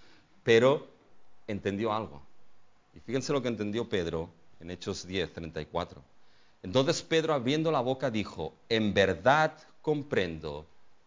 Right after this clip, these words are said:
que Dios no hace acepción de personas". Cuidado con esto,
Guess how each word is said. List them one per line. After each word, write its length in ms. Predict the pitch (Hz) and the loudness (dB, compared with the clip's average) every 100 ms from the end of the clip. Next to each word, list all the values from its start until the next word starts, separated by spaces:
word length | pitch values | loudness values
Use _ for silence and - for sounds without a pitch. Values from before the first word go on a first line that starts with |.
| _ | _
que 160 | - 73 | -12 -10
Dios 800 | 80 135 190 208 - - - - - - 80 76 | 2 4 4 0 -6 -8 -12 -16 -20 -18 -18 -14
no 180 | 78 85 | -4 0
hace 500 | 117 123 - 131 135 - - - - _ | 0 -2 -6 -8 -8 -16 -20 -20 -20 _
acepción 800 | 80 - 76 - - 98 80 76 - - - - - _ _ - | -12 -10 -12 -10 -4 -4 -4 -8 -16 -20 -20 -20 -20 _ _ -16
de 80 | |
personas". 800 | 82 80 - - - - - - - - - - - _ - - - - - | -12 -12 -10 -12 -16 -18 -18 -20 -20 -20 -20 -20 -20 _ -20 -20 -20 -20 -10
Cuidado 260 | 92 104 | -4 -2
con 140 | 117 104 | 0 -2
esto, 300 | 80 - | -6 -10